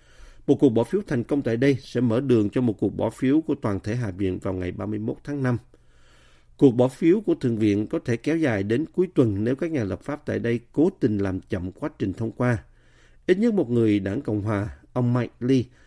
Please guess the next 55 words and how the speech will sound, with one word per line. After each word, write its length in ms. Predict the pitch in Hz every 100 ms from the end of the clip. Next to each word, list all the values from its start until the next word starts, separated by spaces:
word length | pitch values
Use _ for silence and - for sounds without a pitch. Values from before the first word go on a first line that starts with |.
| _ _
đã 120 | 117
nói 160 | 120 160
rằng 180 | 135 104 - _ _
ông 200 | - 127
có 120 | 120 160
thể 180 | 113
sẽ 160 | 113 123
làm 240 | 127 101
như 160 | 101 113
vậy, 260 | 98 87 - _ _ _ _
và 140 | - 110
các 180 | 170 180
đảng 160 | 123
viên 120 | 143
Cộng 200 | - 104
hòa 140 | 101 98
khác 500 | - - 214 - -
cũng 220 | 98 135
bày 120 | 104
tỏ 240 | - 92 135
sự 180 | 107
khó 300 | 92 - 147 -
chịu 200 | - 98
với 100 | 104
một 180 | 120 92
số 160 | - 151
khía 200 | - 208
cạnh 260 | - 87
trong 120 | 87 101
thỏa 120 | 110 120
thuận. 220 | 120 92 - _ - - - - - - -
Dự 120 | 135
luật 140 | 135 -
sẽ 120 | 147
duy 220 | 160 160
trì 300 | 151 131 110
giới 200 | 104 165
hạn 260 | 135 104 107
nợ 200 | 98 98
của 160 | -
Hoa 140 | 131 139 -
Kỳ 180 | 107
cho 180 | 98 123
đến 300 | 123 127 156
hết 260 | 147 190 165
ngày 160 | 110
một 240 | 101 95 -
tháng 180 | 143 127
một 240 | 87 -
năm 160 | 110 107
hai 120 | 110
ngàn 200 | 104 92
hai 120 | 85
mươi 120 | 104 107
lăm, 220 | 110